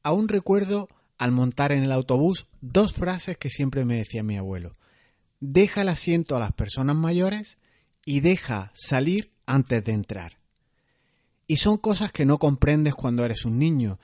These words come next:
Ya levantarme de mi asiento me provocaba cierta incomodidad para dejar a una persona mayor que se sentara. Pero esperar a subir en el autobús y oír esa frase, "deja salir antes de entrar",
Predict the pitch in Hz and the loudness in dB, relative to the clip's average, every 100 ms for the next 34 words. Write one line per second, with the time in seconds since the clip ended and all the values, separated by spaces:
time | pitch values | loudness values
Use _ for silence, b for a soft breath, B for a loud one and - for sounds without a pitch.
0 | b b b - 120 170 202 - 156 151 | b b b -6 2 2 2 -4 2 6
1 | 135 131 127 160 185 175 156 147 127 - | 6 4 2 2 2 2 2 2 0 0
2 | 170 180 185 185 B B - 135 131 120 | 0 0 -2 -6 B B -2 2 2 2
3 | 120 120 117 156 165 - 127 123 143 143 | 2 2 0 -2 -2 -2 -4 -2 -4 -2
4 | 156 156 160 160 175 - - 117 113 107 | 0 2 2 0 -4 -8 -10 -6 -6 -8
5 | - - 101 95 127 131 160 147 117 117 | -12 -18 -16 -12 -4 -2 -2 -4 -4 -4
6 | 120 110 127 123 123 127 143 135 - 110 | -4 -6 -4 -4 -2 -4 -6 -8 -10 -8
7 | 107 - 104 90 B B _ - 156 147 | -8 -8 -8 -10 B B _ 2 4 4
8 | 139 - 139 170 180 95 b b b b | 4 4 2 0 -2 -6 b b b b
9 | _ 131 131 147 143 160 156 151 147 139 | _ -4 -2 0 0 0 0 0 0 0
10 | 123 104 - b b 147 143 156 165 156 | -2 -2 -8 b b 4 6 6 4 0
11 | 165 - 135 120 120 110 165 190 202 175 | -4 -6 -6 -6 -8 -2 -2 -2 -4 -6
12 | - 160 127 110 123 135 143 139 135 147 | -4 -4 -4 -4 -6 -4 -2 -2 -2 -2
13 | 170 | -6